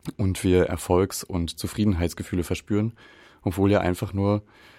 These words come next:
ähm, Duschbad und Gutscheine gekauft haben.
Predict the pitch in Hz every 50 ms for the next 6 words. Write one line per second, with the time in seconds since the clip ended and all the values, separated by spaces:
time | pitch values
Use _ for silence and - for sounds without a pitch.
0 | _ _ _ _ - 104 92 87 87 85 82 80 - 101 101 - - 113 110 -
1 | 107 110 113 110 - - - - - - 90 80 80 80 - - 82 80 - -
2 | 82 85 80 78 78